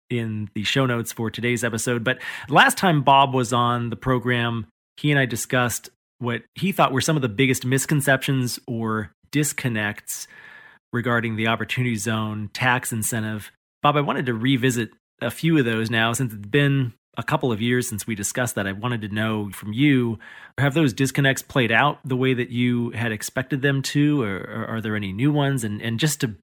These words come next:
very briefly recap, some of the disconnects that we discussed involved,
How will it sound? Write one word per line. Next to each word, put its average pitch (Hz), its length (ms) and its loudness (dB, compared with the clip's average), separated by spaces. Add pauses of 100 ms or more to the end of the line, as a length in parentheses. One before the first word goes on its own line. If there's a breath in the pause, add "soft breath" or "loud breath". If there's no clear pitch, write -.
(120)
very 139 240 2
briefly 120 440 -2
recap, 110 420 -4
some 127 180 -4
of 110 60 -6
the 107 60 -4
disconnects 110 640 -2
that 107 100 -4
we 95 100 -4
discussed 107 600 -2 (400 loud breath)
involved, 104 720 0